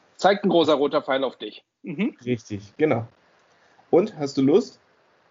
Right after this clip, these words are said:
Speaker 1: Ja, ich, äh, dachte auch gerade, dann lass uns doch als nächstes mal in den Terminkalender gucken und, äh, schauen, wann wir da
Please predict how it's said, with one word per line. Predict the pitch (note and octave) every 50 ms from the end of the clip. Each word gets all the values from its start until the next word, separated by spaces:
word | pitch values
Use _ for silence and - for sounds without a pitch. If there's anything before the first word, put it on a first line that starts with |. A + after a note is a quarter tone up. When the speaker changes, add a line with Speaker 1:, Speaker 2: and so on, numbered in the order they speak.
| _ _ _ _ _ _ _ _ _ _ _ _ _ _ _ _ _ _ _ _ _ -
Speaker 1:
Ja, | A#3+ - - C3
ich, | - - - -
äh, | - G3+ F3+ F3+ F3+ F3+ F3+
dachte | E3+ F3+ F#3 E3 - - - G3
auch | G#3 - -
gerade, | - D3+ C3 B2+ C3 C3
dann | C3 B2+ C3+
lass | C#3+ D3 C#3
uns | C#3+ C#3 -
doch | - C#3+ -
als | D3 C3+ -
nächstes | D3 D3+ D3+ - - D3
mal | C#3+ C#3
in | C#3 C3+
den | -
Terminkalender | - C3+ C#3+ D#3+ E3+ E3 - A#2+ B2 B2+ B2 B2 A#2
gucken | - - C#3 D3+ _ _ - E3 F3+ G#3+ A#3 -
und, | - C#3 C#3 C3+ C3+ - - -
äh, | C3+ C#3+ C#3 - -
schauen, | - - D3+ C#3 C3+ C3
wann | C3 C3 C3
wir | C#3
da | C3+ D3+ C#3+ B2+ C3+